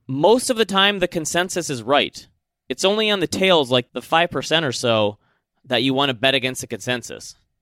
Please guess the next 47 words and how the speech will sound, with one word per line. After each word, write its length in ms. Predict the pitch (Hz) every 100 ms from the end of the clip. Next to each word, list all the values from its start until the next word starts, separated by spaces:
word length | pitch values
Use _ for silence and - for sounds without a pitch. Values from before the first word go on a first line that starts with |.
| _ _ -
The 60 |
consensus 500 | 151 160 190 220 202
has 140 | 160 131
been 260 | 151 135 _ -
pretty 200 | 165 156
darn 360 | 139 143 131 -
tough 220 | 151 -
to 80 | -
beat 260 | 135 - -
over 220 | 104 107
the 160 | 98 104
long 300 | 107 117 110
haul. 360 | 110 101 98 _ _ _ _ _
If 180 | 117 127
you 100 | 165
just 160 | 180 135
went 140 | 139
with 80 | 147
the 40 |
consensus 520 | 143 117 127 139 143
over 120 | 131 117
the 60 |
past 320 | 110 127 -
ten 180 | 120 123
years, 240 | 117 139 123
you've 160 | 123
done 200 | 135 131
pretty 180 | - 123
well. 400 | 110 92 69 _ _ _ _ -
So 320 | 117 107 98 -
being 160 | 147 165
a 80 | 147
contrarian 400 | - 143 143 120
at 80 |
all 140 | 113 117
times, 400 | 117 110 98 98
it's 140 | 98
not 160 | 165 180
about 140 | 131
being 120 | 131
a 60 | 123
contrarian. 420 | 113 - 131 113
Isn't 140 | 127 131
that 120 | 98
the 60 |
Marx 260 | 110 120 -
quote? 360 | - 123 131